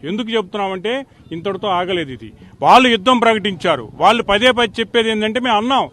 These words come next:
మీరెందుకు ప్రింట్ చేయాలి? లక్ష ప్రింట్లు చేస్తారా?"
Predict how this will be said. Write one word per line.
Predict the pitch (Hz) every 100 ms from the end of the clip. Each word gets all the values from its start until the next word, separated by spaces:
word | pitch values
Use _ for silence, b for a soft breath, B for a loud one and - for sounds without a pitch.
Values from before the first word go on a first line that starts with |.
| -
మీరెందుకు | 214 247 262 277
ప్రింట్ | 269 262
చేయాలి? | 269 269 262 277 - b b b
లక్ష | 202 -
ప్రింట్లు | 220 240 247
చేస్తారా?" | 269 247 226 247 233 160